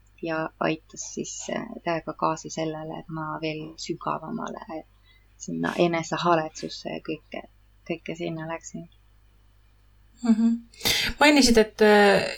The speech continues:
Speaker 2: et sa tundsid või tunned, et sa oled nagu oma kapslis sees, kui, kui sul need episoodid on, eks?
Speaker 1: Mhm.
Speaker 2: Kas see kapsel oledki ainult sina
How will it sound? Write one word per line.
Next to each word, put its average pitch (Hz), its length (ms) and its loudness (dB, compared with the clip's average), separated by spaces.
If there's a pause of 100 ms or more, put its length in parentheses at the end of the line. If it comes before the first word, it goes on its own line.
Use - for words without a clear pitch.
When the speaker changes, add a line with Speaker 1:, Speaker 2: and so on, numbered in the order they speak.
(180)
Speaker 2:
et 202 100 6
sa 202 140 6
tundsid 214 680 6
või 185 120 6
tunned, 208 340 8
et 170 120 4
sa 185 140 6
oled 175 200 6
nagu 175 200 6
oma 185 240 8
kapslis - 500 4
sees, 160 360 6
kui, 165 260 0
kui 160 200 4
sul 165 140 4
need 160 160 4
episoodid 165 500 4
on, 165 200 8
eks? - 180 4
Speaker 1:
Mhm. - 420 -2
Speaker 2:
Kas - 160 6
see 208 80 6
kapsel 190 580 6
oledki 208 440 6
ainult 220 380 6
sina 240 500 6